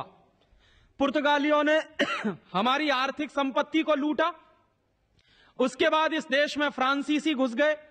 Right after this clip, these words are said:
उन्होंने इस देश को लूटा, फिर उसके बाद इस देश में डच लोग घुस गए, उन्होंने इस देश को लूटा, उसके बाद इस देश में अमेरिकन और अमेरिकनों की मदद से ब्रिटिशर्स घुसे,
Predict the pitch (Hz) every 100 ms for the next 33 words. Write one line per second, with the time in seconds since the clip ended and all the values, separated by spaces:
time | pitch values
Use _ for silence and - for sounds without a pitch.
0 | _ _ _ _ - 254 277 302 311 -
1 | 277 294 - 302 302 294 302 294 - _
2 | _ _ _ - 302 302 - 294 294 294
3 | 285 262 277 277 262 226 269 277 294 269
4 | 233 240 233 302 294 - _ _ - 247
5 | 277 302 302 - 285 294 - 294 302 269
6 | 302 - - - - 262 277 330 302 302
7 | 294 - 269 285 285 277 277 196 - _
8 | _ 220 247 285 320 302 302 302 - _
9 | - 254 269 277 320 294 285 294 294 277
10 | 269 285 285 311 240 - _ - 269 240
11 | 330 302 294 233 226 247 285 175 -